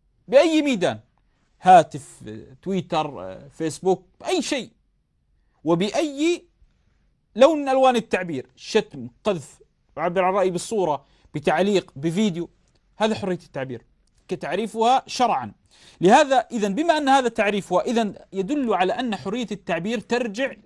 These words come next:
للإنسان. بما أنها ترجع للإنسان إذن هي نسبية. بمعنى آخر، ربما أنا حدود الحرية عندي تختلف عن حدود الحرية عندك،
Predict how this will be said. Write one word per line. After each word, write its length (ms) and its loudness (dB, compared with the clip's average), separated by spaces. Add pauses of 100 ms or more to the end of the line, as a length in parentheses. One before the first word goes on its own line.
(120)
للإنسان. 640 -4 (1800)
بما 220 4
أنها 120 4
ترجع 300 0
للإنسان 420 -4
إذن 160 -4
هي 160 -2
نسبية. 560 -6 (920)
بمعنى 340 2
آخر، 460 2
ربما 420 4
أنا 180 2
حدود 440 0
الحرية 540 0
عندي 280 -4
تختلف 440 -4
عن 100 -4
حدود 300 -6
الحرية 400 -2
عندك، 400 -8